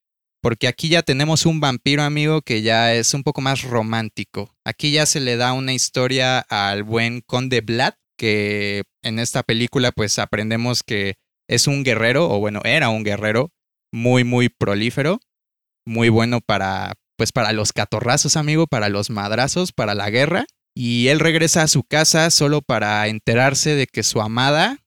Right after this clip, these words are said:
su morrita, su novia, su próxima esposa, Elisabetta, se había quitado la vida porque fue engañada de que le dijeron que, pues, él había caído en batalla,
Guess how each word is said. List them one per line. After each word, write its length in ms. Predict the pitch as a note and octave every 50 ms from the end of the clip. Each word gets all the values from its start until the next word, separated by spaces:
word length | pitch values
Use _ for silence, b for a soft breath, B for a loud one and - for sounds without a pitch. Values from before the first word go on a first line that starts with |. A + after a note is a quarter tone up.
| _ _ _ _ _ -
su 160 | - - B2
morrita, 600 | A2+ A2 A2 A2+ A#2 C#3+ E3+ - - F#3+ B3 F4 _ _ _ _ _ _ _
su 220 | - - - A2+
novia, 460 | A2 A#2 B2+ D3+ D3+ F3 F3+ G3 B3 - _ -
su 440 | - - A#2+ A2+ A2 G#2 G#2 G#2 G2
próxima 640 | - B2 A#2+ A#2 - C#3+ C#3 B2 A2+ G#2+ G2+ G2 F#2+
esposa, 640 | G2 G#2 G#2 - - - C3+ D3 D3+ - F3+ G3 D4 _ _ _ _ _ -
Elisabetta, 920 | - G#2+ G#2 G#2+ A2 A2 G#2+ - B2 G#2+ A2 B2+ C3+ - - F3+ F#3+ B3+ - _ _ _ _ -
se 180 | - - A#2+
había 220 | G#2+ A2 A#2 B2 C3
quitado 380 | - - - - B2 B2+ B2+
la 120 | B2+ A2 G2+
vida 400 | G#2 A#2 B2+ B2+ C3+ D3 - _ _
porque 480 | - A2 G#2+ - - - G#2+ G#2 G#2 G2+
fue 180 | - C#3+ C3
engañada 640 | C#3+ D3 C#3 B2+ A#2+ A#2 A#2 B2 B2 C3 C#3+ D#3 E3
de 160 | D#3+ B2 G2+
que 460 | - - G#2+ G2+ G2 G2 G2 G2 G2 _ _ _ _ _ _ _ _ _
le 180 | - A2+ G#2 G2+
dijeron 420 | G#2 G#2+ - C3 A#2+ A#2 A#2+ A#2+
que, 400 | - - G#2+ G2+ G2+ G2 G2 G2 - _ _ _ _ _ -
pues, 240 | G#2+ G#2 - - -
él 180 | C3 B2 B2
había 280 | B2 A#2+ A#2+ B2 A#2+ A#2+
caído 340 | - - A2 G#2+ A2+ A2+ A#2+
en 140 | A#2+ A2+ G#2
batalla, 560 | F#2+ F#2 - - A2+ A#2 B2 C3 D3 F#3+